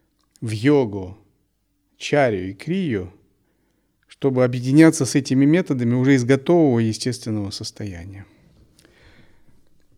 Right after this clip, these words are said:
Либо он определяет свой уровень как готовый или не готовый к той или иной паде и практикует подобным образом. Мы совмещаем эти два подхода.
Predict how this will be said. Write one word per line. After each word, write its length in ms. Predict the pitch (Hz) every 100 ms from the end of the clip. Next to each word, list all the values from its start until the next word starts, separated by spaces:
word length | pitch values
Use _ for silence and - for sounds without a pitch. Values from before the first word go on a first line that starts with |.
| _
Либо 560 | - 110 139 160 196 202 -
он 180 | 123 127
определяет 640 | 123 127 123 117 113 113
свой 260 | - 123 -
уровень 420 | 175 160 127 113
как 340 | 117 104 -
готовый 560 | - 110 117 165 151 131
или 80 | 120
не 160 | 120
готовый 400 | 123 135 202 202
к 80 | 196
той 160 | - 170
или 160 | 151
иной 180 | 143 143
паде 400 | 139 127 120 104
и 40 | 110
практикует 640 | - 117 - - 131 113
подобным 500 | 107 101 104 107 95
образом. 440 | 90 92 98 98 -
Мы 120 | 139 147
совмещаем 720 | - 139 147 139 - 156 131
эти 180 | 110 113
два 200 | 101 101
подхода. 540 | 101 95 - 92 98